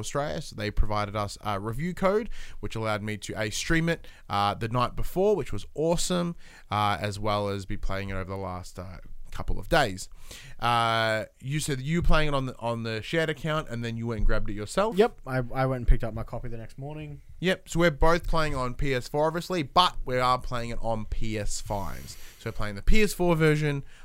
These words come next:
Speaker 1: on a P S five, if only to, just to c-, really fucking confuse you.
Speaker 2: Yeah, so we're playing it via backwards compatibility
Speaker 1: Yeah.
Speaker 2: on the P S five.
Speaker 1: Uh, I've been talking a lot, you've run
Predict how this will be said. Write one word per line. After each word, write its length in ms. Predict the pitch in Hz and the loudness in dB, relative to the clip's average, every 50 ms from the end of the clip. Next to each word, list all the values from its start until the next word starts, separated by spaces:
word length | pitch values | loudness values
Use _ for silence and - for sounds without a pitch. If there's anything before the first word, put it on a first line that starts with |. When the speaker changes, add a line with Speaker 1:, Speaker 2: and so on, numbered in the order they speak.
| - | -4
Speaker 1:
on 140 | - 156 165 | 0 0 2
a 80 | 165 156 | 2 2
P 180 | - - 143 | 2 2 2
S 140 | 127 120 - | 2 0 -4
five, 420 | - - 113 104 104 107 104 101 - - - - - | -4 -4 -4 -2 -2 -2 -4 -4 -8 -12 -16 -10 -8
if 160 | 110 110 - | -6 -6 -4
only 220 | 104 104 101 98 87 | -4 -6 -6 -6 -8
to, 120 | - - - - - - | -8 -10 -10 -12 -16 -14
just 220 | - - 104 - - | -10 -8 -6 -4 -2
to 80 | - - | -2 -4
c-, 80 | - - - - | -4 -6 -8 -6
really 180 | - 110 104 95 | -4 -4 -4 -4
fucking 320 | - - 107 - - 104 | -6 -6 -8 -8 -8 -12
confuse 400 | 92 - 90 - 85 78 87 - | -12 -12 -12 -12 -12 -12 -12 -12
you. 120 | 78 76 - - - - - - - - - | -14 -14 -14 -14 -14 -14 -14 -14 -16 -10 -4
Speaker 2:
Yeah, 160 | 160 151 143 | 0 0 2
so 140 | 131 - 160 | 6 6 6
we're 80 | 151 143 | 8 8
playing 220 | - 156 147 139 | 8 6 6 4
it 60 | 131 | 2
via 280 | 110 113 117 110 107 104 | 2 2 2 0 0 -2
backwards 400 | 92 - - 107 98 - 110 101 | -4 -4 -2 -2 -2 -2 -4 -4
compatibility 580 | - 101 - 101 98 95 92 90 87 82 85 | -2 0 2 2 2 0 -4 -6 -8 -10 -10
Speaker 1:
Yeah. 80 | 78 80 | -8 -8
Speaker 2:
on 80 | 90 90 | -8 -8
the 80 | 82 | -8
P 100 | - 80 | -8 -10
S 120 | 76 - - | -10 -10 -14
five. 220 | - - 71 - - - - | -16 -16 -16 -16 -16 -14 -10
Speaker 1:
Uh, 60 | - 104 | -8 -6
I've 140 | 104 104 107 | -6 -6 -6
been 80 | 113 107 | -8 -10
talking 280 | - 104 95 - 98 | -10 -12 -14 -14 -16
a 40 | 90 | -16
lot, 140 | 87 - - | -16 -18 -18
you've 140 | - - - | -20 -20 -20
run 80 | - | -20